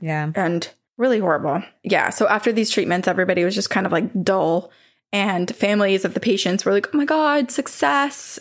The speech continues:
Speaker 2: And nurses and doctors are like, "Success. We can finally deal with this person now. They're so easy. Bravo, Doctor Freeman." And Danvers
Speaker 1: Nope.
Speaker 2: State Hospital, they learn of this procedure and they're like, "Sign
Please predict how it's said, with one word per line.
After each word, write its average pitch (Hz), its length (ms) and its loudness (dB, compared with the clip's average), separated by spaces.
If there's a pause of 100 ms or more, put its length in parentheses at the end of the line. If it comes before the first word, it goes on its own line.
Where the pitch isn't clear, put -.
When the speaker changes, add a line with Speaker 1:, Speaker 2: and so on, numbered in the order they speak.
Speaker 2:
And 185 300 0
nurses 185 560 0
and 180 200 0
doctors - 380 -2
are - 60 0
like, 233 160 0
"Success. 381 760 -2
We 339 80 2
can 330 160 0
finally 277 300 0
deal 254 260 2
with 262 120 0
this 240 160 -2
person 233 300 0
now. 196 200 2
They're 202 140 0
so 233 260 0
easy. 233 480 2
Bravo, 220 500 0
Doctor 214 380 -2
Freeman." 214 640 -2 (180)
And 220 140 0
Danvers 226 400 0
Speaker 1:
Nope. 165 100 -4
Speaker 2:
State 196 200 0
Hospital, 202 760 -2 (400)
they 220 140 2
learn 220 480 2
of 202 160 0
this 170 180 -2
procedure 165 880 -2
and 202 160 0
they're 202 140 0
like, 165 240 -2
"Sign 247 760 -2